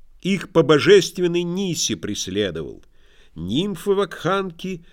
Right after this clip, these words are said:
фирсы зеленые бросили в прах, от убийцы Ликурга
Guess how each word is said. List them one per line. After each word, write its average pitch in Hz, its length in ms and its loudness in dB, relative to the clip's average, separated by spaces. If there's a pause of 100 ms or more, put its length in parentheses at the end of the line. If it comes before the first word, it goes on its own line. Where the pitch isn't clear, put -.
(120)
фирсы 170 560 -2
зеленые 160 560 4
бросили 147 540 -2
в - 160 -12
прах, 131 580 -2 (760)
от 104 160 -2
убийцы 160 500 2
Ликурга 151 760 2